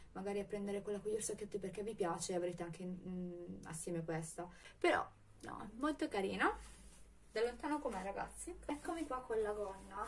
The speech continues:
Ho deciso di metterla con, eh, delle collant sotto e, eh,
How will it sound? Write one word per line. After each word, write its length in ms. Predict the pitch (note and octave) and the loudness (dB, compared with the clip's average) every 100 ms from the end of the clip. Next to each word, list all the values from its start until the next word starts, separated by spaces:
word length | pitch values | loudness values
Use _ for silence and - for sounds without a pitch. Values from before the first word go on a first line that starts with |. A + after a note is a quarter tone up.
| - - | -4 -8
Ho 100 | A3+ | -4
deciso 320 | A#3 A3+ A#3 B3+ | -2 -2 -2 -4
di 160 | G#3 | -4
metterla 720 | G#3+ G3 - - G#3 G#3+ A3 A#3 - - - | -6 -6 -8 -8 -2 0 2 0 -4 -12 -12
con, 160 | - F#3+ | -6 -4
eh, 600 | F#3+ F#3+ F3+ F3+ F3 F3+ | -4 -4 -4 -4 -6 -2
delle 280 | F#3 F#3+ F3+ | 0 2 0
collant 540 | - F3+ F3 F3 F#3 | -2 0 2 0 -2
sotto 760 | - - C4 - - C#4+ D4 - | -4 0 -2 -2 -2 2 2 0
e, 300 | - G3+ | -2 0
eh, 60 | A3 | 0